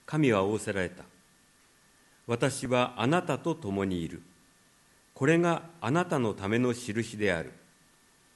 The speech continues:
私があなたを使わすのだ。あなたが民をエジプトから導き出すとき、あなた方はこの山で神に仕えなければならない。」モーセは神に申し上げた。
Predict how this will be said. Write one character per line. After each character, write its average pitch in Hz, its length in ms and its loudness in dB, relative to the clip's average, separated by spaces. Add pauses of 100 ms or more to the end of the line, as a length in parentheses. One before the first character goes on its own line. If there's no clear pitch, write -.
(360)
私 156 320 0
が 151 140 6
あ 147 40 4
な 156 140 2
た 156 120 2
を 110 80 4
使 - 220 -4
わ 123 140 6
す 123 120 -6
の 95 120 -2
だ。 82 140 -10 (920)
あ 120 80 -4
な 190 160 2
た 175 140 0
が 120 120 2 (160)
民 110 220 2
を 131 180 -2 (320)
エ 110 60 0
ジ 143 160 -4
プ 160 100 -12
ト 156 140 -2
か 151 120 0
ら 139 120 4
導 135 400 -2
き 131 140 -2
出 117 160 0
す - 100 -14
と - 80 -6
き、 - 240 -14 (1000)
あ 123 80 -4
な 143 140 4
た 147 140 0
方 135 240 0
は 131 160 2
こ 131 160 -6
の 147 120 4
山 139 240 2
で 110 160 2
神 170 280 0
に 120 200 0
仕 - 140 -14
え 127 160 2
な 123 140 0
け 113 100 -4
れ 110 100 0
ば 147 140 -2
な 98 160 -2
ら 87 100 -4
な 76 140 -8
い。」 78 60 -20 (2000)
モ 147 140 4
ー 143 40 2
セ 135 100 -4
は 107 140 2
神 170 240 0
に 127 80 4
申 101 200 2
し 98 140 -4
上 90 60 -2
げ 87 100 -4
た。 82 160 -14